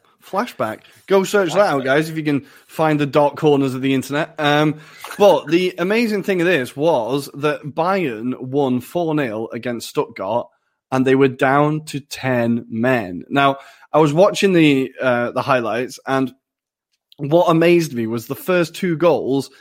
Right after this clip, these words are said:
Speaker 1: Bayern Munich were just passing around them,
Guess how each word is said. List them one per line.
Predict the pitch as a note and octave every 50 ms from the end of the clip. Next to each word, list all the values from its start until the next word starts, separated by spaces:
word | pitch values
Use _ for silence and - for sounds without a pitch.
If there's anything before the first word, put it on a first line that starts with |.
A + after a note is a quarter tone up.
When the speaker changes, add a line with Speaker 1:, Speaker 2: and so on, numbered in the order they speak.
| _ - - _ _ _ _ _ _ _ _ -
Speaker 1:
Bayern | D3 D3+ D#3+ F3+ F3+ F3
Munich | F3 G3 G3+ F3+ C#3
were | G#2+ C3 B2
just | C3+ C3 -
passing | - - - F#3 E3 - - E3+
around | D3+ C#3+ C#3+ D#3 F3 F3+ F3 E3+ C3+
them, | - D2 G#2 A#2 C3+